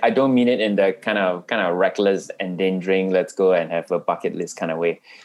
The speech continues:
Um, but you only live once, so therefore, truly, truly treasure it as truly precious.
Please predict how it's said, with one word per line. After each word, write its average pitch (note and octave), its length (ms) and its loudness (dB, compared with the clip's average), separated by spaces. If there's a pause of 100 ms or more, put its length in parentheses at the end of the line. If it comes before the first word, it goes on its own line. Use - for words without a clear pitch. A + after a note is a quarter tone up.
(160)
Um, E2+ 400 -2
but F2+ 160 2
you G2+ 100 2
only G#2+ 160 0
live G2 260 0
once, F#2 460 -4
so F#2+ 160 -2
therefore, F2 560 0 (120)
truly, G#2+ 420 -2
truly F#2 580 -6
treasure F#2+ 600 0
it D#2 160 -4
as F2 360 -8
truly F#2 460 -6
precious. - 560 -8